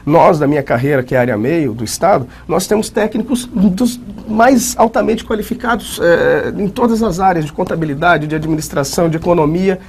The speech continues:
que podem sugerir mo-, melhorias naquele determinado plano estratégico proposto pelo governo.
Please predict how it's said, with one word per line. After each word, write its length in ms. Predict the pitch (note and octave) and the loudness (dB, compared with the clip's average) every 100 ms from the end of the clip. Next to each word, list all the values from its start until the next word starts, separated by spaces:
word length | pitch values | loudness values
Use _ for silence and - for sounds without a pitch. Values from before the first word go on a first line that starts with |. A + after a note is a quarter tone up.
| - - - - - - - | -20 -20 -20 -20 -20 -20 -10
que 120 | - | -8
podem 460 | - A3+ C#4 A3+ | 6 8 8 6
sugerir 600 | F3 - G#3+ F3+ E3+ E3+ | 2 0 0 2 2 2
mo-, 200 | G#3+ F3+ D#3+ | 2 0 0
melhorias 600 | E3+ D#3 D3 E3+ E3 F#3 | 0 0 0 0 -2 0
naquele 400 | A3 - B3 A3 | -2 0 2 2
determinado 500 | F3 F#3 D#3+ D#3 D#3 | 0 0 0 0 -4
plano 320 | - D#3+ E3+ | -4 -2 0
estratégico 640 | E3 E3 E3 E3 F#3 - | -2 -6 -6 -2 -2 -2
proposto 480 | - E3+ C#3+ D3 D3 | -6 -6 -2 -4 -2
pelo 140 | C#3+ C#3+ | -4 -2
governo. 340 | C#3 B2+ A#2+ | -2 -2 -4